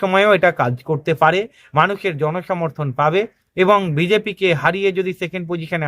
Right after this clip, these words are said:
আসতে পারে বিভিন্ন, আহ, বিধানসভা কেন্দ্রে, তাহলে কিন্তু একটা সুযোগ রয়েছে দু হাজার একত্রিশের জন্যে যে বাম, আইএসএফ বা অন্যান্য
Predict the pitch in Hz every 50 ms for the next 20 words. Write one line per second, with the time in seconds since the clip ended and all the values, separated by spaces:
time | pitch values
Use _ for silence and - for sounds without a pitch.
0 | 139 143 139 - - 165 151 - 156 151 175 196 214 214 _ _ _ _ _ -
1 | 165 208 202 208 214 202 208 202 190 180 - _ _ _ - 156 170 165 151 143
2 | 156 156 160 165 170 165 - 170 151 151 147 - - 156 156 160 170 202 233 240
3 | _ _ _ _ _ _ - 160 139 147 170 185 208 202 - 202 190 202 175 -
4 | 180 - - - 160 165 190 190 202 190 190 185 185 - 220 233 240 _ _ _
5 | _ 131 151 175 190 180 175 165 160 156 143 170 170 - - 180 196 180 - 196
6 | 170 165 185 180 180 202 226 - _ _ _ _ 139 151 165 165 139 131 156 160
7 | 175 185 202 220 214 - _ - 123 143 165 175 180 175 - 202 202 202 - _
8 | _ _ _ _ _ 185 220 247 214 190 185 196 196 196 196